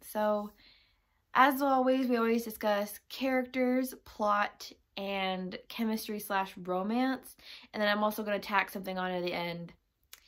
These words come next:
regarding my thoughts on sci-fi and stuff. So yeah, let's get into it.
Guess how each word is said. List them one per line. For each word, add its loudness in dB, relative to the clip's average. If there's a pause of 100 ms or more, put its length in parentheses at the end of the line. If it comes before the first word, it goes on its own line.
(220)
regarding 0
my -4
thoughts -2
on -4
sci-fi -6 (220)
and -8
stuff. -10
So -8 (160)
yeah, -2
let's -4
get -2
into -2
it. 0